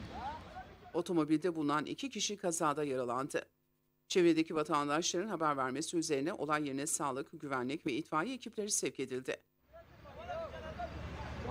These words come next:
İtfaiye ekipleri tarafından kurtarılan yaralılar ambulansla hastaneye sevk edildi.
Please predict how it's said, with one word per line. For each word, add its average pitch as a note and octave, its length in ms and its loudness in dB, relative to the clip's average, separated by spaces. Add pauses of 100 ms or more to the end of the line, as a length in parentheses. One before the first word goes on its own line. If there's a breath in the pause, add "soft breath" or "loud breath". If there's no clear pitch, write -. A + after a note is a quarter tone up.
(1800)
İtfaiye F3 420 4
ekipleri F3 400 0
tarafından E3 500 2
kurtarılan D3+ 480 -2
yaralılar C#3+ 640 0
ambulansla D3+ 760 0
hastaneye D3+ 540 -2
sevk C3+ 320 -6
edildi. C#3 360 -2